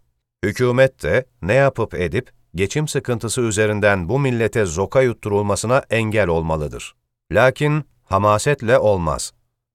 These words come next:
Hele birileri çukurda, birileri fezada hiç olmaz. Tasarruf devletten başlayacak.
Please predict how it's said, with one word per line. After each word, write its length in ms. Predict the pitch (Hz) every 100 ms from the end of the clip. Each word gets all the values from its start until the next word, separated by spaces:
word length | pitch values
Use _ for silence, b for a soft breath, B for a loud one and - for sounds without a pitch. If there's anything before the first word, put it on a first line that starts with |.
| -
Hele 420 | 117 131 123 82
birileri 480 | 120 135 110 101 87
çukurda, 640 | - - 95 73 87 135 _ _
birileri 540 | 87 120 117 98 92
fezada 640 | 123 104 95 92 80 101 143 -
hiç 200 | 131 -
olmaz. 460 | 95 69 62 - _ _ _ _
Tasarruf 640 | 107 101 117 117 147 160 - -
devletten 640 | 87 110 110 - 110 87
başlayacak. 640 | 82 80 101 85 82 -